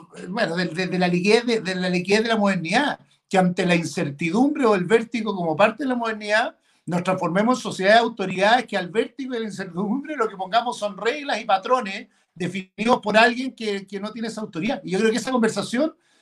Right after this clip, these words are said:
que, que es bien de textura, es la conversación más importante de esta época, eh, que nos acostumbramos a una textura autoritaria que ya no es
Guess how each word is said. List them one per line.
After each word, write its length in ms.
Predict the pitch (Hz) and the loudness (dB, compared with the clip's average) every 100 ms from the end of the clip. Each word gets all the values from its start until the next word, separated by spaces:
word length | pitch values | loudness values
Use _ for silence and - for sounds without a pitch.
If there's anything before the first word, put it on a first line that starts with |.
| _ - | _ -4
que, 380 | 247 240 185 | -4 -4 -10
que 120 | - 226 | -2 -2
es 100 | 180 | 2
bien 220 | 226 277 | 2 2
de 100 | 294 | 0
textura, 580 | 277 - - 254 254 269 | -2 -6 0 2 4 2
es 180 | 220 | 2
la 140 | 233 220 | 2 2
conversación 360 | 190 170 220 | 0 0 2
más 120 | 233 220 | 4 4
importante 800 | 226 185 - 202 240 254 302 | 0 -4 0 4 4 4 0
de 100 | 262 | 0
esta 300 | 220 - 202 | -2 0 0
época, 540 | 214 214 143 127 - - _ _ _ - | 2 0 -4 -6 -12 -16 _ _ _ -2
eh, 380 | 175 180 180 | 2 2 2
que 140 | - 185 | -4 -2
nos 180 | 190 190 | 0 0
acostumbramos 1080 | 185 - 180 165 160 240 320 269 220 - | 0 -2 -2 0 4 4 6 4 2 0
a 80 | 190 | 0
una 200 | 202 208 | 2 0
textura 500 | 190 - - 220 240 | -2 -6 -4 0 2
autoritaria 800 | 240 - 185 175 175 226 247 233 | 0 0 0 2 4 4 4 2
que 180 | 202 185 | 0 4
ya 140 | 226 | 4
no 160 | 220 214 | 4 4
es 320 | 302 302 | 2 0